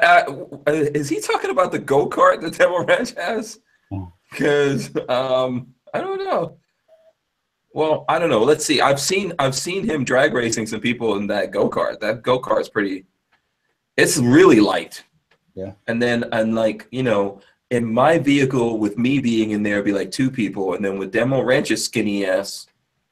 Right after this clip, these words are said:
Speaker 1: you know, he's, he's got the weight of, uh, no, I don't think so.
Speaker 2: <laughs>
Speaker 1: I wouldn't, I, I, you know, maybe I'll drag race him in his, uh, you know, he has a Raptor. Maybe
Speaker 2: Hmm.
Speaker 1: I'll, I would take that race.
Speaker 2: I don't know.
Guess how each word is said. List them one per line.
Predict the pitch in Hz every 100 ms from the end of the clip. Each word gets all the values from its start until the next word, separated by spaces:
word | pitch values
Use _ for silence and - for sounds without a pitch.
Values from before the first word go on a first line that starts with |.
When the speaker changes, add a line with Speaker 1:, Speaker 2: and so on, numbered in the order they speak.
| _ _ _ _
Speaker 1:
you | 110 104
know, | 98 90
he's, | 120 - -
he's | 117 107
got | 135 127
the | 113
weight | 110 110
of, | 101 -
uh, | 113 101
no, | 110 90 82 -
I |
don't | 110 104
think | 95 85
so. | 78 - - _ - 101 -
Speaker 2:
<laughs> | - - - -
Speaker 1:
I | 143
wouldn't, | 202 190 147
I, | 170
I, | 170 - -
you | 165 156
know, | 104 98 - _
maybe | 131 165 330 269
I'll | 165
drag | 151 151 160
race | 147 147 147
him | 151 143 135
in | 120 120
his, | 117 117 110 107
uh, | 110 104 101 98 95 - _ _ _ _ _ _ _ _ - - _
you | 120 123
know, | 101 98
he | 139
has | 151 147
a |
Raptor. | 92 113 120 - 76 - _ _ _ _ _ _ _ _ _ _ _ - -
Maybe | 123 -
Speaker 2:
Hmm. | - - - -
Speaker 1:
I'll, | 98
I |
would | 92 -
take | 123 -
that | 107 -
race. | - - - - _ _ _ _ -
Speaker 2:
I | 85 98
don't | 104
know. | 95 87